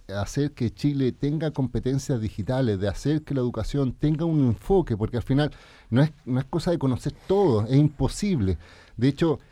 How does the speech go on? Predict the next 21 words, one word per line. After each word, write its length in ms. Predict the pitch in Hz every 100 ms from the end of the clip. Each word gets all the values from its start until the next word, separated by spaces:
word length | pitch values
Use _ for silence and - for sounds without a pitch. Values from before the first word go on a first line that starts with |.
| _
se 200 | - 139
mencionaba 840 | 123 127 127 - 123 139 160 160 156
que 160 | 131
los 160 | 123 -
conocimientos 680 | 123 113 - 127 139 151 143
de 60 |
la 100 | 131
humanidad 480 | 123 117 113 123 143
año 300 | 147 156 151
a 20 | 147
año 220 | 160 147
se 140 | 147
duplica 680 | 123 123 - 202 233 170 123
y 120 | 117
el 60 | 131
año 180 | 165 160
dos 80 |
mil 200 | 156 175
quince 500 | - 214 214 208 208
se 160 | 190 175
produjo, 600 | 151 151 185 151 185 135